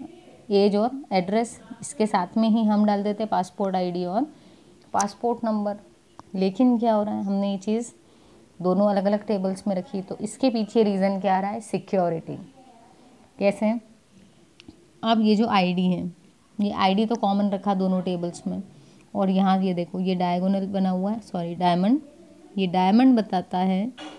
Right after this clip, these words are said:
relationship के symbol को। तो person has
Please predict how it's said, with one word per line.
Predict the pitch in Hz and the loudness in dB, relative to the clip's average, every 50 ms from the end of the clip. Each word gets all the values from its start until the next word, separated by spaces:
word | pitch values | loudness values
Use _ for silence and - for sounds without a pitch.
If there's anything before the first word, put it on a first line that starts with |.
| - - - _ _ _ _ - - | -20 -20 -20 _ _ _ _ -6 -2
relationship | 185 185 190 196 190 190 - 196 180 175 - 185 175 - - - | 0 2 4 4 4 4 2 0 0 0 -2 -4 -6 -6 -6 -6
के | 180 | -6
symbol | 175 - 180 170 165 160 160 160 160 160 165 | -4 -4 -4 -4 -4 -2 -2 -2 -2 -4 -6
को। | 165 - - 175 160 - - - - - - | -10 -12 -12 -14 -14 -16 -20 -20 -20 -10 -8
तो | - 185 - - - | -8 -8 -4 0 2
person | 185 180 180 185 - - 240 262 302 359 - - _ _ _ - | 4 4 2 0 -2 -2 -2 0 -2 -2 -6 -12 _ _ _ 0
has | 180 170 170 180 208 | 4 4 6 4 4